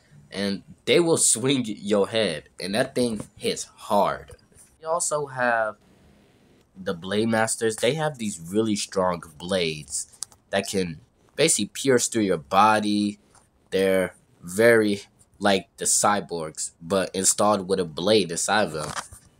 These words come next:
We also have these other types, basically telekinesis, which basically allows them to move objects from a safe distance. So they can pull your body and move stuff from the ground, which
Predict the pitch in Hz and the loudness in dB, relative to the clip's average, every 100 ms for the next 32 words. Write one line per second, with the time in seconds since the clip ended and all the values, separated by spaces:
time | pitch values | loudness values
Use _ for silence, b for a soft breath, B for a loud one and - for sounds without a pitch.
0 | - - 143 131 127 123 110 101 - 107 | -20 -8 -2 -2 -2 -4 -4 -6 -4 -4
1 | 107 - - 107 104 - - _ 117 123 | -4 -6 -8 -4 -4 -8 -14 _ -4 -2
2 | 123 123 117 104 - 110 107 - 95 107 | -4 -6 -6 -6 -4 -4 -4 -8 -6 -6
3 | 107 104 101 - _ 107 104 - 98 104 | -2 -2 -2 -8 _ -4 -4 -4 -4 -2
4 | 98 92 98 98 90 85 92 98 92 - | -2 0 0 0 -4 -8 -6 -4 -4 -4
5 | 90 92 87 90 87 - 90 80 - 95 | -2 -2 -4 -8 -6 -8 -8 -4 -2 -2
6 | 80 101 104 - 120 - b b b b | -2 -2 -2 0 -2 -2 b b b b
7 | - - 139 135 214 247 233 - 196 202 | -8 0 0 2 2 2 -4 -2 -2 -2
8 | 202 _ _ 127 127 95 92 101 120 131 | -2 _ _ 2 2 2 2 4 4 0
9 | 127 - _ _ _ _ _ _ 110 117 | -6 -10 _ _ _ _ _ _ -2 0
10 | 113 107 104 98 - _ _ _ _ _ | 2 2 0 -2 -8 _ _ _ _ _
11 | _ 101 120 160 147 - 107 - 98 90 | _ -2 2 2 0 2 2 2 -4 -6
12 | 82 101 92 76 - 95 110 107 - - | -2 0 0 -2 -6 -4 -2 0 -2 -4